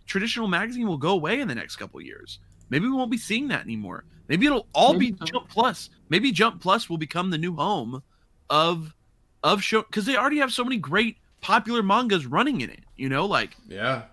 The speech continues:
Speaker 1: I don't know. I'm not, I'm not opposed to it, obviously, as a U S fan, but I wonder how the Japanese audience would feel if they were to lose Weekly Shonen Jump, 'cause Shonen Sunday and, uh, you know, the two we talked about at the beginning, Shonen Sunday and, uh, Weekly Shonen Magazine,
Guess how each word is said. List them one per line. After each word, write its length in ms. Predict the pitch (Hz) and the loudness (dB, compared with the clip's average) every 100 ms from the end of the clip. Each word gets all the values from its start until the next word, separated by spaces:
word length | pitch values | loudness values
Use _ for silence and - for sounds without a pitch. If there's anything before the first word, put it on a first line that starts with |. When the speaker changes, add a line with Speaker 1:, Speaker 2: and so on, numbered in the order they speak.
| _ _ 127 | _ _ 2
Speaker 1:
I 60 | 220 | 2
don't 160 | 320 | 2
know. 180 | 262 339 - | 0 0 0
I'm 140 | 143 | 4
not, 260 | 202 254 - - _ _ - | 6 6 2 -18 _ _ -2
I'm 100 | 175 | 2
not 120 | 330 | 4
opposed 360 | 392 - 233 - | 4 4 2 2
to 100 | 214 | 2
it, 60 | 165 | 4
obviously, 360 | 208 226 185 | 4 2 -4
as 100 | 160 | -6
a 40 | 143 | -4
U 180 | 151 175 | 0 0
S 200 | 202 - _ _ _ 107 | 0 -6 _ _ _ -12
fan, 500 | - 185 190 123 170 _ _ _ | 0 2 2 -2 -6 _ _ _
but 140 | - 165 | 0 2
I 80 | 160 | 4
wonder 320 | 170 214 202 | 2 4 4
how 160 | 170 | 4
the 100 | 170 | 2
Japanese 420 | 151 147 147 147 131 | 2 0 0 -2 0
audience 360 | 135 131 117 | 0 0 -6
would 120 | 113 | -10
feel 240 | 101 139 127 | -6 -4 -4
if 100 | 107 | -6
they 100 | 110 | -8
were 100 | 110 | -6
to 60 | 110 | -8
lose 460 | 104 117 - - _ _ - | -6 -4 -4 -6 _ _ -10
Weekly 240 | 123 120 | -8 -8
Shonen 160 | 120 127 | -6 -6
Jump, 160 | 127 | -8
'cause 120 | - | -10
Shonen 320 | 123 160 170 156 | -4 -4 -4 -2
Sunday 540 | 151 175 185 196 196 _ _ _ - | 0 2 2 2 0 _ _ _ -4
and, 280 | 135 131 127 | 0 0 0
uh, 280 | 123 123 - | 0 0 -4
you 180 | - 127 | -8 -6
know, 140 | 127 139 | -4 -2
the 140 | 127 | -4
two 180 | - 190 | -4 -6
we 80 | 180 | 0
talked 220 | 165 165 | 0 0
about 80 | 160 | -2
at 40 | |
the 20 | 127 | -4
beginning, 240 | 147 127 | -8 -6
Shonen 220 | - 139 | -6 -6
Sunday 360 | 131 135 139 131 | -2 -2 0 -2
and, 180 | 113 104 | -2 -4
uh, 220 | 98 101 - _ | -6 -8 -12 _
Weekly 220 | 139 151 | -4 -2
Shonen 240 | 147 156 139 | -2 0 0
Magazine, 520 | 131 180 170 131 139 | 0 0 -2 -2 -2